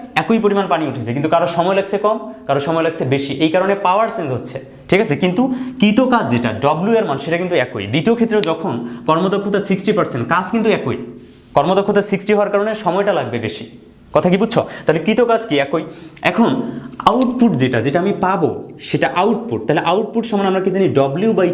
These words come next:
টি। যেটা আমি পাবো যে কাজটা, সেটা ডিভাইডেড টি। তাহলে কি কাজ পাবো? এই কাজটাই তো পাবো। কত? ওয়ান পয়েন্ট ফোর সেভেন into ten to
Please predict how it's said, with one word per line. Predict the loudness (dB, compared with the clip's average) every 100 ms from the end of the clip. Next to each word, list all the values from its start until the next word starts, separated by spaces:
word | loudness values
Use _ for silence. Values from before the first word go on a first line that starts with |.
| -2
টি। | -10 -10 -12 0
যেটা | 2 4
আমি | 2
পাবো | 2 0 2
যে | 0
কাজটা, | 2 0 -2 -2
সেটা | 0 0
ডিভাইডেড | 0 0 0 -4 -2
টি। | -2 -2 -4
তাহলে | 0 2
কি | 4 4
কাজ | 4 2
পাবো? | -2 2
এই | 2 2
কাজটাই | 0 0 0
তো | 0
পাবো। | 0 -2
কত? | -2 0 -2 -4 -14 -4
ওয়ান | 0 2 0 2
পয়েন্ট | 2 2 -2
ফোর | 0 0
সেভেন | 0 -2 -2 0 0
into | 2 0 0 -6 -12 -16 -16 -10 0
ten | 2
to | 4